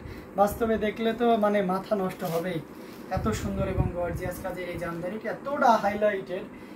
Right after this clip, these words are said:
এবং এতটা focusing, যা বলে বোঝাইতে পারবো না, অসম্ভব সুন্দর এই জামদানিটি। এটা,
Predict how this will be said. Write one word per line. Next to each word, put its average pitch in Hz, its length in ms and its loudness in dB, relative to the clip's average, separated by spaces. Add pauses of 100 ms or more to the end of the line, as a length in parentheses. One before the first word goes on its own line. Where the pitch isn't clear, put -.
(140)
এবং 185 240 -6
এতটা 214 400 0
focusing, 202 600 -2
যা 180 260 4
বলে 202 240 -2
বোঝাইতে 180 360 -6
পারবো 165 260 -4
না, 214 180 -2 (340)
অসম্ভব 214 560 4
সুন্দর 196 220 -4
এই 190 120 -4
জামদানিটি। 180 520 -6
এটা, 214 200 0